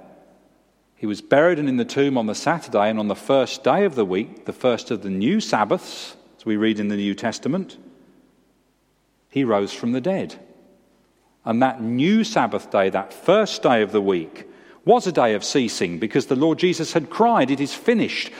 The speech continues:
The work was done of salvation and redemption. What Jesus had come to do was accomplished. And then he could enter into his rest as he'd achieved the work that his Father had sent him to do, to die for his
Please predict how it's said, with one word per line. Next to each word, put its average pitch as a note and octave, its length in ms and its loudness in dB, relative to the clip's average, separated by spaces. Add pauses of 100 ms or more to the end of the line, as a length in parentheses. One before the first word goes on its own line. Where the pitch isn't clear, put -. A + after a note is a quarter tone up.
(140)
The D#3 100 8
work F3 500 4
was E3+ 200 2
done F#3 460 2
of A2 100 -2
salvation E3 640 2
and C3+ 140 0
redemption. B2 720 0 (680)
What E3 160 2
Jesus F#3 240 2
had D#3+ 140 -4
come F3 200 2
to D#3+ 100 -4
do C#3+ 220 4
was E3 160 0
accomplished. - 840 0 (1200)
And B2+ 140 0
then D#3+ 120 2
he D#3+ 100 0
could C#3 220 -2
enter C#3+ 260 -2
into D#3+ 320 -2
his C3 240 -6
rest - 880 -2 (840)
as - 120 -10
he'd G#2+ 140 -2
achieved C#3+ 500 0
the C#3 80 2
work G2+ 380 2
that F#2+ 80 -6
his F#2 160 -4
Father G2+ 400 0
had G2+ 140 -6
sent G#2 320 -2
him F#2+ 100 -6
to - 80 -8
do, F#2+ 240 -2
to F2 120 -10
die D#3+ 360 2
for C3 160 -6
his - 320 -10